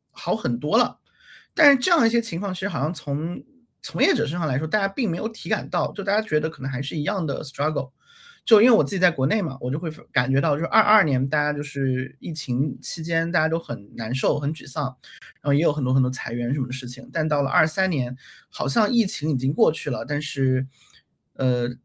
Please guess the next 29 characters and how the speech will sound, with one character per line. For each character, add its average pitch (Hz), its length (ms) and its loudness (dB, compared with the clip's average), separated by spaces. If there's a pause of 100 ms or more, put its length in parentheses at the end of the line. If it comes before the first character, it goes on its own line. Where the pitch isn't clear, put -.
事 - 300 -2
情 180 180 0
并 294 140 2
没 175 80 4
有 110 240 0
好 117 240 0
转， 147 240 0 (160)
还 - 180 -2
是 175 160 -2
大 175 80 4
家 160 100 2
一 151 100 2
样 151 140 2
的 143 120 0
卷、 131 280 -6
一 120 40 -2
样 135 180 4
的 127 80 4
沮 - 180 -8
丧， 135 320 -4
然 127 80 -4
后 131 160 2
还 123 160 -6
是 135 140 -2
一 - 20 4
样 127 200 2
在 123 120 -2
裁 80 200 -8
员。 - 120 -8